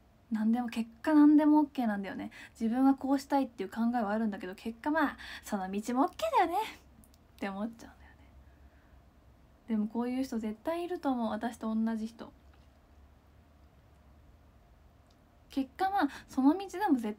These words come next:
対悪くはならないっしょ。まあまあっ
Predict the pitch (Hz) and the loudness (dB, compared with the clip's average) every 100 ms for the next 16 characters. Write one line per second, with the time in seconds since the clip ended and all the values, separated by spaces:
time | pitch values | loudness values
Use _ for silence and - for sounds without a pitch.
0 | - 269 240 240 381 359 220 202 240 339 | -2 0 0 0 0 0 0 0 0 2
1 | 330 269 - 285 - - - _ _ _ | 0 -2 -2 -2 -2 -20 -20 _ _ _
2 | - - - _ _ _ - 254 269 233 | -20 -20 -20 _ _ _ -8 0 2 2
3 | 262 | 0